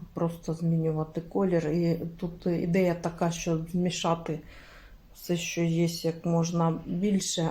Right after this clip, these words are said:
але нитки тут товсті. Е, змішати їх там, так, переходи зробити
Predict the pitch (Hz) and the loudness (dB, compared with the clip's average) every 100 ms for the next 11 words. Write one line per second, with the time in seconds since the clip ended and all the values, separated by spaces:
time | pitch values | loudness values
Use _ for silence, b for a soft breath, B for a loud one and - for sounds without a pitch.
0 | 165 170 165 165 175 180 180 185 175 - | -2 -4 -2 0 2 2 2 0 -2 -6
1 | 170 185 170 - - - - - - 170 | -2 -2 -2 -8 -18 -20 -20 -20 -6 -4
2 | 165 - - 220 240 B B B B B | -4 -10 -6 -4 -4 B B B B B
3 | B B - 165 165 - 175 170 - 165 | B B -8 -4 -4 -2 -4 -2 0 0
4 | 165 160 - - - 160 151 156 - - | 0 -4 -6 -12 -12 -6 -4 -6 -8 -20
5 | - - - - - - - 165 - 170 | -20 -20 -20 -20 -20 -12 -10 -10 -6 -2
6 | 170 165 170 165 165 165 165 170 170 165 | 0 -2 -2 -2 -2 0 0 0 -2 -4
7 | 160 | -6